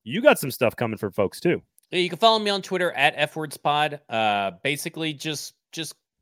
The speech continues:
Speaker 2: follow me on Twitter. I mean,
Speaker 1: Okay.
Speaker 2: 'cause then you're gonna figure out everything. You're gonna figure out who's the new co-host coming up,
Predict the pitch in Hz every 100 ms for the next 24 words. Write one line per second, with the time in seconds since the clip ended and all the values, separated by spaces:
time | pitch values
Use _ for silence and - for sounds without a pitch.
0 | _ _ 131 180 180 185 190 185 180 214
1 | 220 143 _ _ _ 151 175 170 151 185
2 | 202 240 220 202 202 175 190 180 170 160
3 | 139 107 90 - 104 123 143 143 165 156
4 | 151 147 139 127 - _ - 151 135 -
5 | 143 147 147 165 165 180 98 - 98 85
6 | 82